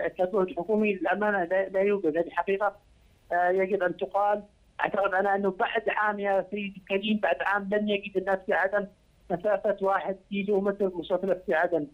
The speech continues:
تخيل أنت أن هذه المدينة التي عرفت الحضارة والإسفلت وعرفت ال-، الإذاعة والتلفزيون، عرفت كل شيء قابل للجزيرة العربية كلها، ستكون بعد عام واحد، آه، لن تجد فيها كيلو متر واحد مسافة بشكل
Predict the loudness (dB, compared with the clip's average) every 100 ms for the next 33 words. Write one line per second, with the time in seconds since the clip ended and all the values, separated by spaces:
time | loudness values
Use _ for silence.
0 | -6 0 2 2 2 0 2 0 0 0
1 | 0 0 0 0 0 0 0 0 -2 -4
2 | -8 _ _ _ -20 -14 -2 0 2 2
3 | 2 2 2 2 2 0 -4 -8 -2 -2
4 | 2 2 4 2 0 -2 2 2 2 2
5 | 0 0 2 0 -2 -8 -10 -4 0 2
6 | 0 0 -4 -4 -2 0 -2 -6 -20 -20
7 | _ 0 0 0 0 0 2 2 2 0
8 | -4 -6 -2 0 -2 -4 _ -20 -4 0
9 | 0 -2 0 0 2 2 2 2 2 0
10 | 0 -2 -2 0 4 4 2 0 0 -2
11 | -2 -4 0 2 0 -4 0 2 2 0
12 | 0 0 0 -2 -6 -4 -2 0 -2 -2
13 | -4